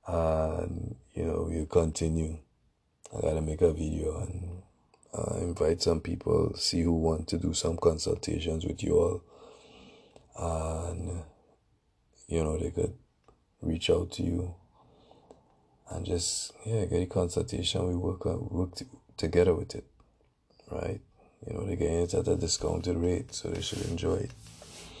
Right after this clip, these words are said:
But anyway, what should they take advantage of it, right? Anyway, that was, that was it for my night. I didn't have much more. Um, observation while I was walking, 'cause it was kinda cool.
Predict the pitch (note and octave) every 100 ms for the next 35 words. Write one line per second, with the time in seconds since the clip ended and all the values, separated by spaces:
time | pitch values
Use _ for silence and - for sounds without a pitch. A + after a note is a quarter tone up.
0 | - - - - F2+ F#2 G#2+ G#2 E2+ E2
1 | D#2+ F2 D#2+ - F2+ F2 F2 - G2+ F#2
2 | G2+ F2 C#2+ F#2 F#2+ E2 D#2 - D2+ -
3 | D2 F#2+ A2+ - _ _ _ _ - -
4 | - - - - - - - F2 F2+ D#2+
5 | D2 E2+ - - - - - - - -
6 | G2+ F2+ D#2+ - - E2+ F#2 F2 E2+ -
7 | D#2+ D2+ D#2+ E2 D#2+ - - E2+ F2 F2+
8 | F2+ - - - E2 F2 E2+ E2 - -
9 | - E2 D#2+ E2+ - - - - - -
10 | - _ _ _ _ _ - D2 - D#2+
11 | D#2+ - C#2 D2 D2 D2 D2+ D2+ D2 D2
12 | D2+ C#2 E2+ - - - - E2 E2 -
13 | - - D#2 D2 - D#2 D#2+ D2 - D2
14 | D2+ D2